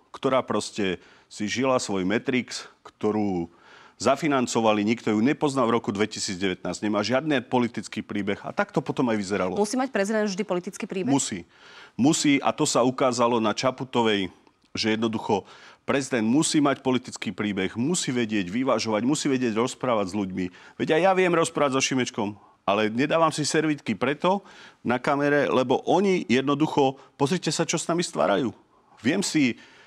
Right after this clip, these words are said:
Speaker 1: vypočuť názor iný, ale toto, čo sa teraz deje, sme v politickej vojne, sú len oni a my.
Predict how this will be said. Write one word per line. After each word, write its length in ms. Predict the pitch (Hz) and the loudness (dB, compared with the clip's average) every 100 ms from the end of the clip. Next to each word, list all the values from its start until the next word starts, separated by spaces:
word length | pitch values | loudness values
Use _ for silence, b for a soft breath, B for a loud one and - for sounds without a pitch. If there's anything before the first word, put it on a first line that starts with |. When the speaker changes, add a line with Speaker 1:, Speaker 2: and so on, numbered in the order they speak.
| B B B B _ | B B B B _
Speaker 1:
vypočuť 480 | 101 135 147 135 139 | 0 0 2 0 0
názor 460 | 120 120 120 117 117 | 0 0 2 2 2
iný, 340 | 113 120 120 - b b b b b b - - | 2 0 -2 -8 b b b b b b -20 -2
ale 240 | 101 104 98 | 2 2 2
toto, 300 | - - 175 | 0 -2 -2
čo 120 | - | -4
sa 140 | - | -4
teraz 380 | 98 - 113 85 | -6 -2 -2 0
deje, 340 | 92 117 98 92 | 0 0 0 -2
sme 220 | 110 135 | -2 -2
v 80 | - | -2
politickej 580 | 110 117 117 - - | -2 -2 -4 -6 -4
vojne, 260 | 95 98 95 | 0 0 0
sú 200 | 90 110 | -4 -2
len 140 | 107 101 | -2 -2
oni 300 | 107 131 120 | -2 0 0
a 80 | 92 | -2
my. 220 | 92 104 | -2 -4